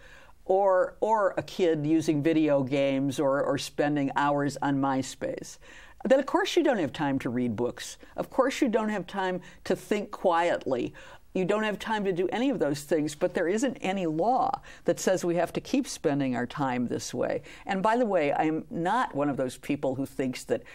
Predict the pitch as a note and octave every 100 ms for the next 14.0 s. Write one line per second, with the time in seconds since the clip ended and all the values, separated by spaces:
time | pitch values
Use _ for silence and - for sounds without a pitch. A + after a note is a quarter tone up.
0 | - D3 C#3+ D#3 E3+ D#3 D#3+ D#3 - D3+
1 | C#3+ C#3 C3+ C3+ - - - D3+ C3+ E3
2 | C3+ - D#3 B2+ A2+ A2+ - C3 D3 C#3+
3 | C#3+ C#3 C#3 C3 C3 - C#3 C#3 C3+ -
4 | C#3+ C#3+ G3+ E3 - - - - - -
5 | G3+ - D4+ D#4+ D4 A3 E3 D#3 D#3 C#3+
6 | F3 - - E3+ D3+ D3 E3+ - F3 F#3
7 | F3+ E3+ E3+ D#3 D3 - D#3+ D3 E3 D3+
8 | C#3+ D3+ D3 C#3 C3+ C#3+ C#3+ C#3+ C#3 C3
9 | C3 E3 D#3 D3+ C#3+ B2 D3+ C#3+ D#3 C#3+
10 | D3 B2+ - - D3 C#3 C#3+ - C#3 C3
11 | - - G3+ G3 G#3 F#3+ G#3 F3+ G3 G3
12 | F3+ G3+ G3+ F#3 F3 F3 G3 E3+ D#3 E3
13 | - F#3+ D#3+ D3 D3+ F3 D#3+ F3 -